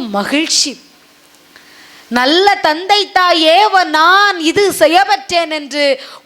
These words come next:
ஒல்லையில் புகுந்து தோட்டத்துள் புக்கும் பெரிய வாழை, "மல்லலம் குறித்தினும் ஈரும் பொழுதினும் வாழரா ஒன்று அல்லலுச் சழுங்கி சோர அங்கையில் தீண்டிற்றன்றே."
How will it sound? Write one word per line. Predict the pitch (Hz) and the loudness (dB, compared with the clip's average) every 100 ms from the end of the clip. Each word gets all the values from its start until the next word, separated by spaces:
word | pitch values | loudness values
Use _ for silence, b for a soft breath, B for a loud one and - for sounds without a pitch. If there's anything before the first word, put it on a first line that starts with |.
| 285 | 0
ஒல்லையில் | 370 453 453 427 370 359 359 | 4 4 4 2 0 0 -2
புகுந்து | 339 453 440 392 339 | 0 -2 0 -2 2
தோட்டத்துள் | 339 427 427 415 - 359 262 | 2 2 -2 -4 -2 -2 -2
புக்கும் | 339 349 392 349 285 | -8 -6 -6 -6 0
பெரிய | 311 349 427 381 311 | 0 2 0 0 2
வாழை, | 311 320 302 294 240 B B 226 240 | 2 2 -2 -4 -8 B B -6 -2
"மல்லலம் | 247 302 349 381 392 415 403 339 | 0 2 2 2 2 0 -4 -2
குறித்தினும் | 381 - 392 381 427 349 294 330 | -2 -2 -2 -2 -6 -6 -2 0
ஈரும் | 415 440 440 359 | 2 0 -2 0
பொழுதினும் | 320 381 381 392 427 370 | 0 2 0 0 -4 0
வாழரா | 294 339 370 339 320 320 311 | 2 2 2 2 2 2 0
ஒன்று | 285 254 277 254 B B - 208 | -4 -4 -2 -2 B B -8 -6
அல்லலுச் | 226 269 311 330 359 370 - 285 | -4 -2 0 0 -2 -6 -6 -2
சழுங்கி | 233 269 320 339 339 359 - - | -2 0 -4 -6 -6 -6 -4 0
சோர | 247 269 339 359 320 233 | 4 4 4 2 2 0
அங்கையில் | 226 269 294 320 311 320 330 339 359 349 330 | -4 -10 -4 -2 0 -2 -2 -4 -4 -6 -8
தீண்டிற்றன்றே." | 277 262 233 240 - 214 190 185 185 | -8 -8 -12 -14 -14 -16 -16 -16 -14